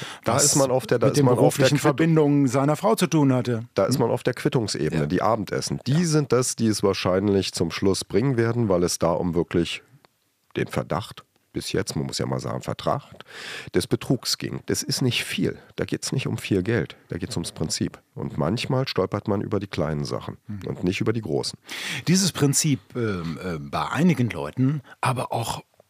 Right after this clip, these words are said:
Speaker 2: beim Sender, dass er geprasst hat, womöglich in den oberen Etagen, nicht unten, da wo die Reporter fehlen, das wissen wir ja,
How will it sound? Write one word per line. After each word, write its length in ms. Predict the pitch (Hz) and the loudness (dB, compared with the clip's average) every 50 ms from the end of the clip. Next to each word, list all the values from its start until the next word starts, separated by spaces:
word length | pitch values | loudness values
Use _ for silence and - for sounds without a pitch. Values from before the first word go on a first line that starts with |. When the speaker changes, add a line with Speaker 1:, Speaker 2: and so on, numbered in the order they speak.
| _ - | _ -10
Speaker 2:
beim 220 | 113 - 113 123 135 | -4 -2 0 2 2
Sender, 380 | 120 127 123 151 147 139 127 | 4 4 4 4 4 2 2
dass 180 | 110 120 117 113 | 0 -2 -2 -2
er 120 | 135 120 | -2 -4
geprasst 580 | 95 98 - - - 120 135 143 143 - - - | -4 -6 -8 -6 -6 -6 -4 -2 -2 -2 -2 -4
hat, 240 | 113 101 90 - - | -8 -8 -8 -8 -8
womöglich 560 | 95 85 104 87 78 - - 73 69 - - | -8 -6 -6 -6 -8 -8 -10 -14 -14 -12 -8
in 140 | - 123 120 | -4 -4 -2
den 160 | 98 87 90 | -2 -2 -4
oberen 340 | - - 143 143 151 139 139 | 0 2 2 4 4 4 4
Etagen, 500 | 120 101 - - 80 73 73 - 78 78 | 4 2 0 -4 -8 -8 -10 -8 -4 0
nicht 200 | 117 170 175 156 | 2 2 2 4
unten, 340 | 170 214 214 202 - 131 113 | 4 4 4 4 2 0 -2
da 180 | 95 92 98 101 | 0 -2 -4 -2
wo 60 | 113 | 0
die 120 | 120 139 123 | 0 0 2
Reporter 440 | - 110 - 143 156 175 - 123 | 0 -2 0 0 0 0 0 -2
fehlen, 300 | 110 - 113 95 82 78 | -2 -2 -2 -2 -2 -4
das 160 | 82 78 - 139 | -6 -4 -2 -2
wissen 220 | 175 190 226 208 | 0 2 4 4
wir 80 | 160 113 | 4 4
ja, 180 | 90 76 - | 2 -2 -4